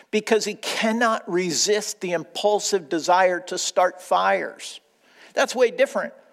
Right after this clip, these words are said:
than someone who's doing their best to cook the meal and they burn it, or they have a grease fire. An unbeliever is one who lives like there is no law, continual, habitually, perpetually yielding to the will of the devil.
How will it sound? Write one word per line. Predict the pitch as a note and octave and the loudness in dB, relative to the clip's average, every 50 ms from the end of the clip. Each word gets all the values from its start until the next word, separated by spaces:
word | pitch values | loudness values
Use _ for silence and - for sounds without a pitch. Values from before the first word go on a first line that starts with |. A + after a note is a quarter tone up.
| _ _ _ _ - | _ _ _ _ 0
than | A3 A3+ | 0 2
someone | - - B3 A#3 A3+ | 2 2 0 2 2
who's | G#3+ F#3+ D3+ | 0 0 -2
doing | C3 - B3+ C#4 C4 B3 | -2 0 2 2 2 2
their | A#3 A3 | 0 2
best | - A3+ A3 A3 - - | 4 2 2 2 0 -2
to | G#3 | -2
cook | G3+ - A#3 A3+ - - | 2 2 0 0 0 -4
the | G3+ | -2
meal | G3+ A#3+ C4+ A3+ G3 F#3 | -2 2 2 2 2 2
and | F3+ F3 | 2 2
they | F3+ F#3+ | 0 0
burn | F#3 - B3+ C4+ A#3+ G#3+ | 2 0 0 0 0 -2
it, | A#2+ - - - _ _ _ _ _ _ _ - | -6 -8 -8 -14 _ _ _ _ _ _ _ -2
or | - F#3+ | 0 2
they | F3 F3 | 2 2
have | D3+ E3 D#3 D3 E3 | 2 2 0 0 0
a | F3+ | -2
grease | D#3+ G3 A3+ A#3 A#3 A3 - - | 0 0 2 2 2 0 -2 -2
fire. | - E3+ C#3+ B2 A2+ F#2 F#2 G#2 - - _ _ _ _ _ _ _ _ _ _ _ _ _ _ _ _ _ _ _ _ _ _ _ _ _ _ _ _ _ _ _ _ _ _ _ _ _ _ _ _ _ _ _ _ _ _ _ _ _ _ _ - - - | 0 2 2 2 2 -2 -4 -8 -12 -18 _ _ _ _ _ _ _ _ _ _ _ _ _ _ _ _ _ _ _ _ _ _ _ _ _ _ _ _ _ _ _ _ _ _ _ _ _ _ _ _ _ _ _ _ _ _ _ _ _ _ _ -16 -14 -10
An | - D3+ E3 | -8 0 2
unbeliever | E3+ E3+ F3 F3+ D#3+ E3+ D#3+ D3+ E3 F3+ F#3 F#3 C#3+ D3 D3 | 2 2 2 2 0 0 2 2 0 0 0 0 0 2 2
is | C#3+ C#3 C#3+ | 2 2 2
one | D#3 D3+ D3+ C#3+ | 0 0 0 0
who | C3+ C3 | -2 -4
lives | B2 B2+ C#3+ D#3 D#3 D#3 - | 0 2 2 2 2 0 0
like | F3 E3 D#3+ - - | 0 0 0 0 -2
there | D#3 C#3+ D3 | -2 0 0
is | D#3 E3 D#3+ D3 D#3+ | 0 0 -2 -2 -2
no | D#3+ D3+ D3+ | 0 0 2
law, | D3+ D3+ D3 C#3 B2 | 2 2 2 2 0
continual, | - - C#3+ B2 - - - F#3+ G3 G3 F3+ D#3 C3+ B2 | -2 -8 -10 -10 -10 -10 -8 -6 -4 -2 0 0 0 0
habitually, | - C3+ B2 - E3+ F3+ - - - E3+ C#3+ B2+ A#2+ | -4 -8 -6 -2 0 0 0 0 -2 -2 -2 -2 -2
perpetually | - - C#3 A#2+ _ - - - G3 F#3+ - - - F3 D#3+ C#3+ C3 B2+ | -4 -10 -12 -12 _ -10 -6 -6 -6 -6 -6 -6 -2 -2 0 0 -2 -4
yielding | B2 A#2+ B2+ C3+ D3 D#3 D3+ D3+ D3+ D#3 D3+ | -4 -4 -2 0 0 0 -2 -4 -6 -10 -10
to | - D#3+ D3 | -6 -6 -2
the | C#3 C#3+ | -2 -2
will | B2 B2+ B2+ B2 B2 | -2 -2 -4 -4 -4
of | B2 A#2 | -4 -4
the | B2+ A#2+ | -4 -2
devil. | A#2 C3 C3 B2+ A2+ - - - - - | 0 2 2 2 2 0 -4 -10 -10 -12